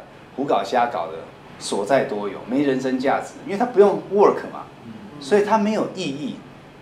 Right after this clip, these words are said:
在他人生中没有价值，所以各位不要再嫌你自己的工作了。<laughs> 工作是赋予你什么？人生命的价值，有意义，上帝会借这来赐福给你。你没有 work，整天躺在那里，或者是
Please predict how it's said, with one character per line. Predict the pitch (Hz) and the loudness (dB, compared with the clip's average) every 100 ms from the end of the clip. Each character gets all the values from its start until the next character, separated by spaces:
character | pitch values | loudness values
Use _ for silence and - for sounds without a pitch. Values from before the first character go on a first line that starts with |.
| - | -6
在 | - 208 | 2 6
他 | 220 | 6
人 | 180 | 4
生 | 180 | 0
中 | 196 185 | -2 0
没 | |
有 | 233 156 | 0 0
价 | - 180 117 | 0 2 2
值， | 107 202 | 0 -4
所 | - | 2
以 | 196 | 4
各 | 196 | 6
位 | 196 | 6
不 | 147 | 6
要 | 156 165 | 4 4
再 | 170 | 2
嫌 | - 127 131 | -2 -2 -2
你 | |
自 | 110 135 | -4 -6
己 | |
的 | 110 | -6
工 | 104 107 | -6 -10
作 | 113 80 | -10 -12
了。 | - - - - - - 175 | -12 -16 -14 -12 -10 -12 -12
<laughs> | - - 147 - | -14 -10 -8 -2
工 | 190 208 208 | 4 4 6
作 | 202 151 | 4 4
是 | 165 | 0
赋 | 165 180 135 | -6 -6 -4
予 | 127 127 | -4 -4
你 | 107 | -4
什 | 90 | -6
么？ | 87 78 - - - - - | -8 -8 -10 -18 -20 -16 -4
人 | 120 131 | 0 0
生 | 139 151 151 | 0 -2 0
命 | 147 | -2
的 | 113 | -4
价 | 101 135 90 - | -2 0 0 -4
值， | - - - - - - - | -14 -20 -20 -20 -20 -12 -4
有 | 240 | -2
意 | - 165 170 | -2 -4 -2
义， | 139 - - - | -4 -6 -14 -4
上 | - 170 151 | 4 4 4
帝 | 151 | 0
会 | 147 | -2
借 | 135 131 | -2 -4
这 | 120 | -4
来 | 101 | -6
赐 | 92 - | -8 -10
福 | 107 92 85 | -10 -12 -18
给 | |
你。 | 82 - - - - | -18 -18 -20 -8 0
你 | |
没 | 175 247 | 6 6
有 | |
work， | 180 202 175 - 123 | 6 4 2 2 -6
整 | 127 | -4
天 | 147 185 | -4 -4
躺 | 113 | -4
在 | 135 147 | -4 -2
那 | 143 | 0
里， | 107 | 0
或 | 156 | -2
者 | 123 | -2
是 | 139 | -2